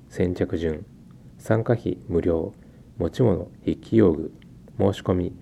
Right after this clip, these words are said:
四月十五日金曜日までに、東部地域包括支援センター、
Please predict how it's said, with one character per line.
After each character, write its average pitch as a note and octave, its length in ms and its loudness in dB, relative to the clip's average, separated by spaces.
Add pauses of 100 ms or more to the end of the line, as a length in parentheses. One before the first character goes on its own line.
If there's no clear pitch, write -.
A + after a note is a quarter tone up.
(300)
四 - 160 -14
月 - 260 -2
十 F2 220 0
五 G2+ 100 4
日 - 400 -4
金 G#2+ 240 -2
曜 G#2+ 140 4
日 G#2+ 80 2
ま G#2+ 140 2
で E2+ 100 -2
に、 D2+ 160 -8 (680)
東 A#2+ 240 6
部 F2+ 260 -6
地 - 200 0
域 A2+ 200 2
包 A2+ 160 4
括 E2 200 0
支 - 200 -6
援 F#2+ 100 0
セ - 140 -4
ン D#2 100 -4
タ D#2+ 120 -6
ー、 D2+ 160 -6